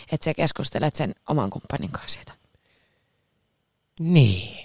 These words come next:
Speaker 1: Niin.
Speaker 2: No kun siitä on kyllä aika pitkä aika, kun tällainen tilanne on, mutta mähän oon aika loppujen lopuksi niinku huono puhumaan
Speaker 1: Niin.
Speaker 2: omista asioista. Niin niinku,
Speaker 1: Niin.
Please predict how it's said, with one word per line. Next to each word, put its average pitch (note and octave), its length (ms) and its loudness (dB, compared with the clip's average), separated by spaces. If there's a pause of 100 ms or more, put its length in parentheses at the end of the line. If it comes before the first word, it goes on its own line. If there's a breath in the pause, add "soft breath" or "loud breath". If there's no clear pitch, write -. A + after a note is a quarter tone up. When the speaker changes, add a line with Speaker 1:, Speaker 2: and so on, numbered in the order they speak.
(160)
Speaker 1:
Niin. A#2+ 340 -6
Speaker 2:
No E3 80 -4
kun F3+ 80 4
siitä B3 240 4
on A3+ 80 4
kyllä A3+ 180 6
aika A#3 260 4
pitkä F#3+ 300 2
aika, F3+ 240 6
kun D3+ 140 -2
tällainen C#3+ 420 2
tilanne D3 400 0
on, D3 240 0
mutta C3+ 680 2
mähän G#3 320 -2
oon E3 260 4
aika D3 800 4
loppujen C3+ 400 4
lopuksi A2 280 -4
niinku A2+ 180 -4
huono A#2+ 320 0
puhumaan G2 680 -8 (240)
Speaker 1:
Niin. E3 240 2
Speaker 2:
omista C#3+ 360 6
asioista. A#2+ 460 0
Niin C3 120 -4
niinku, G3 240 4
Speaker 1:
Niin. F#3+ 320 0